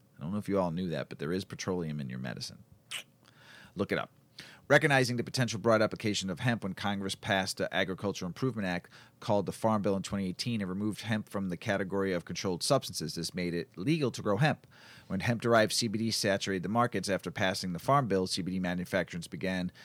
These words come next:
hara-, uh, harnessing the technical powers to derive other forms of cannabinoids from C B D. This led to the emergence of Delta eight and Delta ten.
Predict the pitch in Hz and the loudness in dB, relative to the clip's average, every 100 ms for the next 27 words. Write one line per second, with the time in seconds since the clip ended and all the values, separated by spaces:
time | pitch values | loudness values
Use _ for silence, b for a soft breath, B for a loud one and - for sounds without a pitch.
0 | B B 95 90 98 101 78 92 92 85 | B B -2 2 4 4 4 4 4 4
1 | 120 127 - 107 98 90 - 117 - 110 | 2 2 0 -2 -2 -4 -2 -2 -2 -4
2 | 101 - 87 90 90 92 B B - 98 | -6 0 2 4 2 -2 B B -8 0
3 | 95 92 87 78 90 - 87 85 87 - | 4 4 4 0 -2 -2 -6 -6 -8 -4
4 | 127 127 95 78 73 - 78 82 73 69 | 0 0 0 -2 -4 -6 -6 -4 -4 -4
5 | 65 - - - 101 90 - 92 80 82 | -6 -8 -6 0 0 0 -2 -4 -4 -4
6 | 85 87 - 76 80 80 - 117 135 90 | -4 -4 -6 -4 -2 -2 0 0 0 -4
7 | 85 82 101 - 131 92 - | -2 -2 -4 -2 -2 -2 -6